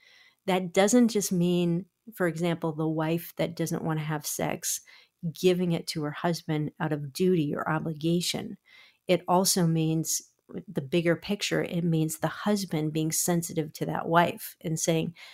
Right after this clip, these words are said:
"How do I understand my wife's emotional needs? How do I understand maybe her reluctance to engage sexually? How can I be sensitive to her?" A-, and so we need to read First Corinthians seven with the light of First Corinthians chapter thirteen, which is in the same letter.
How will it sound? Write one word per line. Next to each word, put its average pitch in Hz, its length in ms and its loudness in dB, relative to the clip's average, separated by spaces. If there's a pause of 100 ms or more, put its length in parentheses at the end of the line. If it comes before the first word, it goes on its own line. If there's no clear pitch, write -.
(140)
"How 202 120 2
do 220 120 8
I 220 80 6
understand 185 500 2
my 165 140 2
wife's 165 320 0
emotional 160 500 0
needs? 156 320 -2
How 185 220 -2
do 220 160 4
I 214 100 2
understand 165 800 0 (440)
maybe 190 280 2
her 185 240 0
reluctance 165 760 0
to 170 120 -4
engage 160 400 0
sexually? 160 500 -2
How 196 180 -2
can 254 180 2
I 240 120 2
be 170 120 -4
sensitive 175 640 -2
to 151 120 -6
her?" 151 280 -6 (480)
A-, 175 200 0
and 185 180 2
so 196 140 6
we 202 100 6
need 220 200 6
to 185 60 -2
read 185 200 2
First 175 240 0
Corinthians 170 420 2
seven 175 640 2
with 170 220 0
the 160 120 0
light 160 280 2
of 165 120 2
First 165 280 0
Corinthians 160 440 0
chapter 156 320 -2
thirteen, - 560 -2
which - 200 -4
is 165 160 -2
in 170 100 2
the 165 80 2
same 165 380 0
letter. - 400 0